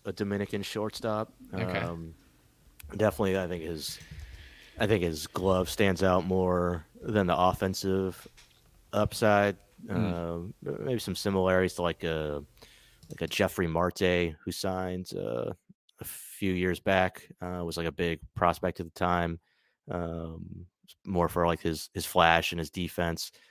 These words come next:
Speaker 1: Um, and, and Feliz is, has some of those traits where he, uh, a lot of athleticism, uh, soft hands, quick feet,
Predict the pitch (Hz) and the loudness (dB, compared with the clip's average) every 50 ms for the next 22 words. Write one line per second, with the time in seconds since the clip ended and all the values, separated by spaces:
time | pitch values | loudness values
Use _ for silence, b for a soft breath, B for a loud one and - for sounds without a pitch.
0 | b b b b _ - - - - - - 60 - - - - - - 107 95 | b b b b _ -12 -10 -10 -8 -8 -10 -10 -12 -14 -16 -10 -2 0 0 0
1 | 90 82 104 95 - - 98 87 85 87 85 82 78 82 78 - - - _ - | 2 0 0 -2 2 2 2 2 2 2 0 0 -2 -6 -8 -10 -14 -14 _ -2
2 | 95 95 - 92 82 - 95 85 82 78 82 82 82 78 - - - - - - | 0 0 0 -2 -4 -2 0 0 0 2 2 0 0 -2 -4 -8 -10 -6 -2 0
3 | 85 82 82 - - 85 82 80 80 - 78 76 - b b b b b b b | 2 2 2 0 -2 -2 -2 -2 -2 -4 -6 -8 -12 b b b b b b b
4 | b _ - 90 87 92 - 131 127 117 110 101 101 98 98 92 - - 92 90 | b _ -8 -6 -4 -2 0 6 8 10 10 10 10 8 8 6 4 2 2 2
5 | 87 85 - - 95 82 82 87 85 85 82 82 82 80 82 b b b b b | 2 2 0 0 -2 0 0 0 0 0 -2 -2 -4 -6 -8 b b b b b
6 | b b b b _ - - - - - 57 - - - - 110 95 90 85 - | b b b b _ -14 -12 -12 -12 -12 -16 -14 -12 0 6 8 8 8 8 6
7 | - - 90 87 87 85 85 85 82 82 82 - - - - - - 101 90 - | 0 -2 0 2 2 2 2 0 -2 -2 -4 -6 -8 -10 -8 0 2 2 2 2
8 | - - - - 92 87 85 82 82 78 - | -2 -8 -6 -4 -2 -2 0 -2 -4 -4 -8